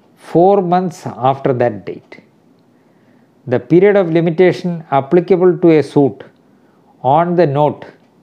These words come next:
runs from the expiration of four months after the date computed according to Gregorian calendar, not according to the other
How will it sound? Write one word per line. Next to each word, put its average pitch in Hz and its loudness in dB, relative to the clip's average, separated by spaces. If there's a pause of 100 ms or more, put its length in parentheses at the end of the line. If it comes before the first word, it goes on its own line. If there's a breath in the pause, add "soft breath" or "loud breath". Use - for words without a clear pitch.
(920 soft breath)
runs 180 -2
from 190 -2
the 175 2
expiration 185 0
of 170 0
four 175 2
months 135 -6 (460 soft breath)
after 156 0
the 151 0
date 156 0
computed 147 -2
according 131 -2
to 147 0
Gregorian 110 0
calendar, - -14 (2500)
not 147 -6
according 127 -4
to 139 -4
the 147 0
other 123 -6